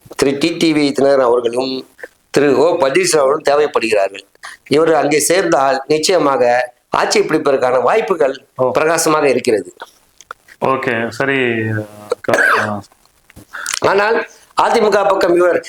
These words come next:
Speaker 1: "நான் அதிமுகவை காப்பாற்றுகிறேன்" என்று அதிமுக பக்கம் போவதனால், அதிமுக இனி புதுசாக ஒன்று பெரிதாக வந்துவிட போ-, ஆனால்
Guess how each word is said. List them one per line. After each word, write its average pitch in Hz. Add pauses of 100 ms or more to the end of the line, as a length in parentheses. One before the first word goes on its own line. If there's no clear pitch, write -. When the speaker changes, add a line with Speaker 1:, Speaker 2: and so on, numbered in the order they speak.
(100)
Speaker 1:
"நான் 156
அதிமுகவை 180
காப்பாற்றுகிறேன்" 180
என்று 156
அதிமுக 170
பக்கம் 151
போவதனால், 147 (580)
அதிமுக 151
இனி 139
புதுசாக 151
ஒன்று 139
பெரிதாக 127
வந்துவிட 123
போ-, -
ஆனால் 135